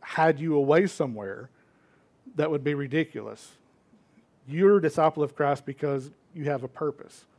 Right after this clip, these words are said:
while you're here on this earth. And just like light has a purpose, you have a purpose. Um, and so what is the purpose that he's saying? The purpose is so that people can see your good works and glorify God. That the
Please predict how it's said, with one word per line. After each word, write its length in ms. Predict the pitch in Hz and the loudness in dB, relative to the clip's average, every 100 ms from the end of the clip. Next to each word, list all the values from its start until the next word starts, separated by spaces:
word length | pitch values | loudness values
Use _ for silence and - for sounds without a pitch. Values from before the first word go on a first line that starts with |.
| _ _ _ _ _ _ _ _ _ _ _ _ - | _ _ _ _ _ _ _ _ _ _ _ _ -12
while 220 | 135 139 | -2 0
you're 140 | 131 123 | 0 0
here 140 | 143 | -2
on 100 | 135 | -2
this 180 | 131 - | -8 -4
earth. 360 | 147 110 98 - | -4 -4 -10 -10
And 400 | 143 143 139 135 | -6 -6 -6 -6
just 220 | 151 147 | -8 0
like 280 | 156 160 - | 4 4 4
light 340 | 143 165 165 | 4 4 4
has 240 | - 151 143 | 0 0 0
a 40 | |
purpose, 600 | - 160 165 120 117 - 190 _ | 0 0 0 -6 -8 -10 -20 _
you 160 | 170 175 | -4 0
have 160 | 131 | 0
a 40 | 110 | -2
purpose. 540 | - 120 - 120 - _ _ _ _ _ - | -10 -14 -14 -20 -20 _ _ _ _ _ -6
Um, 380 | 143 139 131 127 _ _ _ _ _ _ - | -2 -2 -4 -12 _ _ _ _ _ _ -6
and 100 | 175 | 4
so 140 | 185 | 6
what 200 | 156 175 | 8 6
is 80 | 170 | 6
the 80 | 160 | 2
purpose 560 | 170 165 165 147 - - | 4 4 2 -6 -10 -2
that 160 | 160 143 | 0 0
he's 140 | 175 | -2
saying? 480 | 160 214 165 139 151 | -2 0 -2 -4 -6
The 100 | 170 | -4
purpose 480 | - 165 165 151 - | 2 2 2 -8 0
is 520 | 165 208 156 135 139 _ _ _ _ | 4 6 4 2 -6 _ _ _ _
so 140 | 170 | -2
that 160 | 165 165 | 0 0
people 260 | 190 185 139 | -2 -2 -10
can 140 | 147 | -12
see 140 | - | -6
your 220 | 139 165 254 | -2 0 2
good 180 | 220 | 2
works 300 | 139 139 139 | 2 0 0
and 140 | 170 156 | -6 -2
glorify 440 | 147 147 139 123 | 0 0 -2 -10
God. 360 | 120 151 - - _ _ _ _ _ _ _ _ _ _ | -8 -10 -10 -18 _ _ _ _ _ _ _ _ _ _
That 160 | 160 | -4
the 100 | - | -2